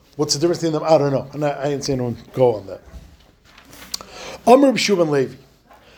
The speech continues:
Haroya es chaverei la'achar shloshim yoim.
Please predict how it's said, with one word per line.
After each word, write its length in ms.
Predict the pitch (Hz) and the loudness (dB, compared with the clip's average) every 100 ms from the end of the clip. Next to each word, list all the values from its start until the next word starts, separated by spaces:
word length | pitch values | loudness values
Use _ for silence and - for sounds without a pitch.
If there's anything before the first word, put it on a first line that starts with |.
| - - | -12 -2
Haroya 600 | 165 147 196 311 339 277 | 0 4 6 6 6 4
es 260 | 202 - | 2 -2
chaverei 580 | - 165 147 214 208 175 | 0 -2 2 2 4 2
la'achar 480 | 151 147 190 175 160 | 2 2 0 0 -4
shloshim 480 | - 160 143 139 135 | -2 -2 -2 -2 4
yoim. 420 | 139 143 254 | 8 8 4